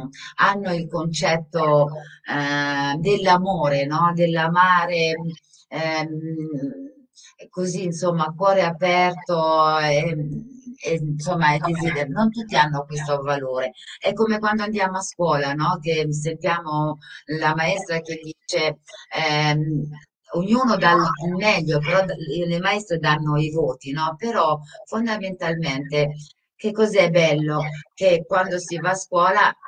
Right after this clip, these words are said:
eh, eh, vedere che, mm, danno il meglio delle loro possibilità. Quindi non c'è indifferenza nella relazione, c'è semplicemente il desi-, desiderio di andare a vedere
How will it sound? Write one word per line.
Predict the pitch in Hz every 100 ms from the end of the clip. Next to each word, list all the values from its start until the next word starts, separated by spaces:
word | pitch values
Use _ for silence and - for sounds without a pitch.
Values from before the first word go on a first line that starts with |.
| - - _ -
eh, | 165 160
eh, | 165 165
vedere | 180 214 202 170 156
che, | 156 165 - -
mm, | 156 151 151 151 151 147 180
danno | 208 208 202
il | 196 208
meglio | - 240 262 226 214
delle | 190 185 185
loro | 202 196 180 175
possibilità. | 180 170 - 151 147 143 135 - 113 113 - - -
Quindi | - 254 202 208
non | 233 254 240
c'è | - 175
indifferenza | 156 156 151 151 147 143 147 139 135 139
nella | 135 131 127
relazione, | 123 123 - 135 135
c'è | 139 190
semplicemente | 151 190 185 185 190 190 180 165 156
il | 151
desi-, | 156 151 160 151 151 147 151 -
desiderio | - 151 151 151 208 - 156
di | -
andare | 151 185 196 -
a |
vedere | - - 185 220 185